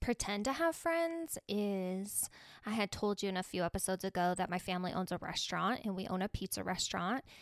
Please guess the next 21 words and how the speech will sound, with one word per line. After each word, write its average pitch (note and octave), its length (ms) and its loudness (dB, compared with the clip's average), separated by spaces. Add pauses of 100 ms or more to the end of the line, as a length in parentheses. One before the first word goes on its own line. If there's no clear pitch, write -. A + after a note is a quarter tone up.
(200)
And G#3 320 2
I A3 140 4
misspoke F#3 720 4
and F#3+ 120 0
I F#3 100 2
said F3+ 260 4
that F3+ 120 2
it's F3 180 -4
been F3+ 160 2
in F3 160 0
Mesa F3 360 0
since F#3+ 320 -2
nineteen F3+ 480 0
seventy-three, F#3 760 0
but F#3 160 -2
it's - 220 0
really F#3 200 0
been F3+ 240 -2
since F#3 280 -2
nineteen F3+ 280 -4
seventy-six. - 840 0